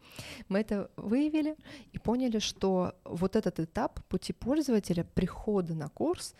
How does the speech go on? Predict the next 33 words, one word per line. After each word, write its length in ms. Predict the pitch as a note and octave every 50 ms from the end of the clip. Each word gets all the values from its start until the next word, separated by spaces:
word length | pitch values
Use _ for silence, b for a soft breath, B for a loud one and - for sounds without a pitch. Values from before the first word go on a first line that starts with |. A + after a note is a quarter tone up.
| B B B B B _ - _ - - _
тоже 320 | - G#3+ A#3+ B3 A3+ A3
мы 160 | F#3+ F#3+ G3+
можем 320 | G#3 G3 G3 F#3+ F3 E3+ E3
брать 240 | D#3+ F3 F3 F3 -
на 80 | D#3 D#3
себя, 480 | - - D#3+ C#3+ D3+ D#3 F#3+ B3 D4
и 100 | C#4 A3+
мы 180 | F3+ E3+ E3+ F3
это 160 | E3+ - -
берем 320 | D#3 E3+ F3 F3 D#3+ D3+ D#3 -
всегда, 480 | - - - - F3 - D3+ F#3 B3 C#4+
мы 120 | C4 G#3+
за 100 | F#3 E3
это 100 | D#3+ - -
не 80 | E3+
берем 180 | D#3+ - D#3+ E3
деньги, 280 | E3 G3 C4+ D#4 C4+ - _ _
просто 220 | - - - -
потому 180 | - - F#3+ G3
что 140 | - -
мы 140 | G3 G3 F#3 - _ _ _ _ _
понимаем, 600 | - F#3+ F#3 F#3+ G3+ G#3 G#3 G#3 F#3+ F3 D#3+ C#3+ B B B B B B
про 140 | - - A#3
что 280 | A#3+ - - - F3+ E3+
курс, 380 | - - D#3+ - - - - B B B B _
пасхалки 540 | - A3 - - - - C#3+ D#3+ E3 - E3
там 180 | - D3+ D3+
какие 260 | - - - - - G3
в 60 | -
курсе, 300 | - F3 E3 - - -
да, 100 | - A3
мы 140 | F#3+ G3 F#3
понимаем, 680 | - F#3+ F#3 F#3+ G3 G3+ G#3 G#3 G3 F#3 F3 D#3+ -